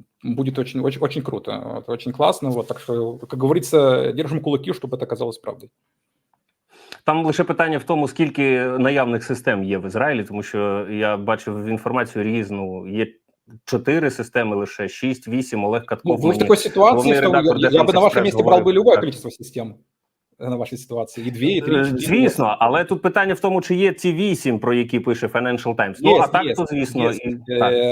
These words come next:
Speaker 1: є, но, опять же, до восьми, как говорится, вот. Ну, точно несколько систем точно есть. И самое главное ещё, что есть, э, ракеты-перехватчики к ним. Ну, потому что Израиль довольно мало использовал Patriot.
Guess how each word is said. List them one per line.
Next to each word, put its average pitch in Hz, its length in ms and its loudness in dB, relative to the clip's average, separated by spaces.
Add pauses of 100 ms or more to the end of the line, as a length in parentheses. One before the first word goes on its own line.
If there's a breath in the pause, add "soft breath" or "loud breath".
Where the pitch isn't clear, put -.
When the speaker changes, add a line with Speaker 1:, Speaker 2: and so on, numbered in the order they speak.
(420)
Speaker 1:
є, 208 220 0
но, 190 60 2
опять 202 140 2
же, 135 80 -10
до 175 160 4
восьми, 185 360 -2
как 120 160 -6
говорится, 110 400 -6
вот. 113 200 -6
Ну, 143 260 -8
точно 165 240 -6
несколько 143 300 -6
систем 131 300 -8
точно 139 260 -6
есть. 202 300 -6 (300 soft breath)
И - 40 -12
самое 160 220 -6
главное 160 340 -4
ещё, 143 300 -6
что 147 160 -8
есть, 135 340 -6
э, 131 160 -4
ракеты-перехватчики 123 760 -8
к - 100 -20
ним. 117 220 -18
Ну, 175 80 -14
потому 170 200 -14
что - 120 -10
Израиль 147 240 0
довольно 135 220 -4
мало 139 220 0
использовал 110 440 -8
Patriot. 131 320 -8